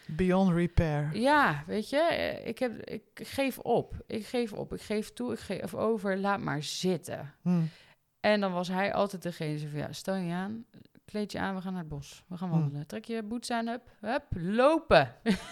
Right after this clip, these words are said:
Speaker 1: Ja.
Speaker 2: <laughs> Eruit, <laughs>
Speaker 1: Ja.
Speaker 2: weet je wel? Kop op. En dat, die houding, kijk, ik begrijp ook wel, en dat, eh, is ook wel soms lastig, eh, uit te leggen. Kijk,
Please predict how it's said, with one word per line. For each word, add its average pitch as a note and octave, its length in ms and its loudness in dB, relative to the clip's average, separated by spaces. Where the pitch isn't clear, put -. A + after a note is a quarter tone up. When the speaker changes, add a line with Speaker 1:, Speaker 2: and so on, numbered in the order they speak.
Speaker 1:
Ja. F#3+ 260 10
Speaker 2:
<laughs> - 240 -18
Eruit, D4+ 640 10
<laughs> C4+ 140 2
Speaker 1:
Ja. G3 200 10
Speaker 2:
weet E3 100 6
je A3 60 4
wel? C4 240 8
Kop E4 280 0
op. F4 280 6
En A3+ 340 2
dat, A#3+ 300 0
die A3+ 280 0
houding, G#3+ 840 0
kijk, G#3+ 200 0
ik G3 200 -8
begrijp A#3 560 -2
ook F3 220 -4
wel, D3+ 420 -2
en F#3+ 100 -4
dat, G3 300 -6
eh, E3 720 -4
is G#3+ 240 -2
ook G3 220 -6
wel F#3 360 -2
soms F#3 360 -10
lastig, F3+ 520 -6
eh, D#3 200 -2
uit B3 300 0
te F3 100 -6
leggen. C#3+ 420 -10
Kijk, F3 320 -4